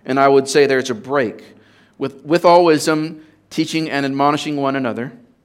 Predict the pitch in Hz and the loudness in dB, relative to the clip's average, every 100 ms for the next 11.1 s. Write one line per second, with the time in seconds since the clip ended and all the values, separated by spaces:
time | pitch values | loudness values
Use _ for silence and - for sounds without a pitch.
0 | _ _ _ 165 151 160 170 190 220 - | _ _ _ -4 0 2 2 0 -4 -10
1 | _ _ _ - 127 - - - - 127 | _ _ _ -10 0 2 2 -2 -6 -4
2 | 123 - - _ _ _ _ _ _ _ | -2 -6 -14 _ _ _ _ _ _ _
3 | _ - 143 156 151 143 131 110 117 - | _ -4 -2 0 0 -2 -2 -4 -10 -16
4 | _ _ - _ 151 - 160 156 143 143 | _ _ -20 _ -4 2 2 2 0 -4
5 | 156 143 139 156 143 139 131 - 165 139 | -4 -6 -8 -6 -4 -6 -10 -4 -2 -2
6 | 120 120 - - - _ _ - 175 165 | -4 -8 -12 -16 -20 _ _ -6 -4 -2
7 | 143 143 147 139 135 127 120 120 113 113 | -4 -6 -6 -6 -6 -10 -10 -12 -8 -8
8 | 87 - 110 101 85 - _ _ _ _ | -8 -10 -10 -10 -12 -20 _ _ _ _
9 | _ _ _ _ _ _ _ - 139 147 | _ _ _ _ _ _ _ -2 -2 2
10 | 156 123 143 151 160 - - 160 170 180 | 0 0 0 0 0 -2 -2 0 0 -2
11 | - | -10